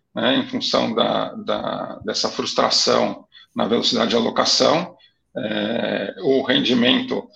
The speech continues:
a gente até pra, pra parte do, do caixa, que a gente entende que ficaria, no fundo, ao final da, é, da alocação, de todas as alocações, a gente até, é, fez um investimento,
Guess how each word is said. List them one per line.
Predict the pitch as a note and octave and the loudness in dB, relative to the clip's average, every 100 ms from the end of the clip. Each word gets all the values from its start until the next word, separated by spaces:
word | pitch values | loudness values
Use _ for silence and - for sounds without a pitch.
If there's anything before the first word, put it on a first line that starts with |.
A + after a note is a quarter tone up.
| - C3 | -4 0
a | |
gente | B2+ C3 C#3 C#3+ | 4 4 4 2
até | - D3 D3+ | 2 2 2
pra, | - C#3+ | 2 0
pra | - C#3+ | 2 -2
parte | - C3+ - C3 | 2 0 2 -2
do, | A#2+ B2 A#2 B2+ G#2+ | 0 0 -2 -6 -4
do | A#2+ - | -4 0
caixa, | B2 B2 - | 0 2 0
que | - | 0
a | A#2+ | 0
gente | B2 - | 0 0
entende | B2+ C3+ B2 A2+ | 0 2 0 0
que | - | -4
ficaria, | - B2+ - B2 A#2 C#3+ C3 G2+ - _ | -4 -2 2 4 4 6 4 2 -4 _
no | C3 | -2
fundo, | - C3+ C3 A#2 A2+ | 0 2 2 4 4
ao | G#2+ | 4
final | G#2+ C#3 A#2 A2 A2+ A2 | 2 2 4 4 4 4
da, | A2+ G#2+ G#2 - _ _ - - - - - | 4 4 0 -6 _ _ -20 -20 -16 -12 -6
é, | A2 A2+ A2+ - | -4 0 -2 2
da | B2 | 4
alocação, | A#2+ B2 - - - C3+ | 4 4 4 2 2 2
de | - | 2
todas | - A#2+ | 2 2
as | A#2+ A2 | 2 2
alocações, | A#2+ A#2+ G#2+ - B2+ | 2 2 0 2 2
a | A2+ | 4
gente | B2 B2 | 2 4
até, | C3 - A#2+ A#2+ - - _ _ - | 2 4 4 4 2 -8 _ _ -2
é, | A#2 | -2
fez | - C3+ B2+ | 2 2 4
um | C3 | 4
investimento, | A2 C3 - C3 A#2+ B2+ A2+ - A2+ | 6 4 6 4 6 6 4 0 -4